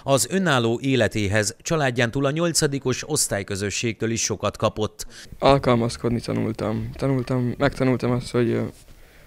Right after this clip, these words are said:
Speaker 2: hogyan kell más emberekhez hozzászólni. Nyitottabb lettem, és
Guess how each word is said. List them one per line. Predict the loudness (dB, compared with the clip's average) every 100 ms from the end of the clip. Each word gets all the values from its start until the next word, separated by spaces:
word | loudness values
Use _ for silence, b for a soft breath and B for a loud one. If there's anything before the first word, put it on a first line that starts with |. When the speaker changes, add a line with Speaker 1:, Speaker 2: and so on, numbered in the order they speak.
| b
Speaker 2:
hogyan | 2 6 6 4
kell | 4 4
más | 4 2 2
emberekhez | 0 2 2 0 -4 -8
hozzászólni. | 0 2 2 0 0 2 2 0 -2 -12 -12
Nyitottabb | 2 2 2 -2 2 4
lettem, | 4 2 0 2
és | 0 -2 -10